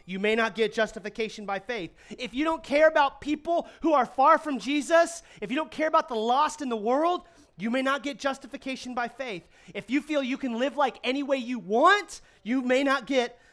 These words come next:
justification by faith. Abraham was saved by justification by faith. David, too, saved justification by faith. The question then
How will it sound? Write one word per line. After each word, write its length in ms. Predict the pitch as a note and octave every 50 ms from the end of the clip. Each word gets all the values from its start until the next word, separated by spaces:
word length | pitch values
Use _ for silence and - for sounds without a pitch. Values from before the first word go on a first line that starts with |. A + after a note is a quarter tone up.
| _ _ _
justification 880 | - A#3 A3+ A3+ B3+ F#3+ - - - A3+ G3+ G3 - - G3+ F#3 F3 F3+ _ _ _ _ _
by 160 | - F3+ F3
faith. 480 | F3 - - - F#3 D#3 C#3+ B2+ _ _ _ _ _ _ _ _ _ _ _ _ _ _ _ _
Abraham 500 | G3+ G#3+ B3+ B3+ C#4+ A#3+ A3+ B3 B3+ A#3+
was 140 | A#3 G#3+ -
saved 420 | - - - G#3+ G3+ G#3 F3 F3 E3+
by 240 | G3 F#3 F3+ F3 D#3+ _ _ _ _ _ _ _
justification 880 | - G3 G3+ - - - - - - C#4 D#4+ C#4+ - - - G3+ G3+ - _ _
by 140 | _ A#3 A#3
faith. 340 | A3+ - - D#4 B3 F3 - _ _ _ _ -
David, 380 | D3+ G#3 G#3+ A#3+ B3 A#3 C4 F#3
too, 320 | - - C#4 B3 G3 D3
saved 500 | - - - A3+ G#3 G#3 G3+ G#3 G#3 _ _ _ _ _ _ _
justification 880 | _ - G3+ G3+ G3+ - F#3+ G#3+ G3+ - G3 E3+ D#3 - - D#3+ D#3+ D#3 _ _ _ _ _ _ _
by 160 | - E3 D#3+
faith. 480 | D#3 - _ D#3+ C#3 B2+ A#2+ _ _ _ _ _ _ _ _ _ _
The 80 | F3
question 540 | - - - A#3 A3+ - - - A#3 G#3+ F3+
then 280 | - F#3+ F3 F3 F3